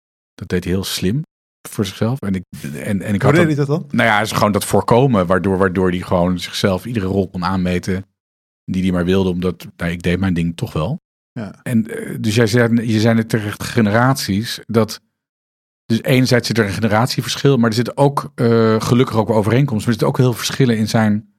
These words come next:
Speaker 1: architectuuropvattingen en de mijne. Dus er zijn best wel veel projecten geweest in een hele fase.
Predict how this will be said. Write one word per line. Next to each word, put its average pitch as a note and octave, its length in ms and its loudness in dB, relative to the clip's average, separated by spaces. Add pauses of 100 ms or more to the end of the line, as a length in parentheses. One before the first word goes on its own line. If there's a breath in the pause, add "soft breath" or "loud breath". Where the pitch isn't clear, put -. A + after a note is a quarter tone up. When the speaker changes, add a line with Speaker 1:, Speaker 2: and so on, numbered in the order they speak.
(200)
Speaker 1:
architectuuropvattingen A#2 920 0
en G#2 80 2
de A2 60 2
mijne. A2 480 0 (340)
Dus G#2 200 -2
er A#2 60 2
zijn A#2 200 4
best C3 180 2
wel A#2 100 4
veel - 160 2
projecten C#3 400 0
geweest G#2+ 380 2
in B2 60 0
een A2+ 60 2
hele G#2+ 160 2
fase. A2+ 640 0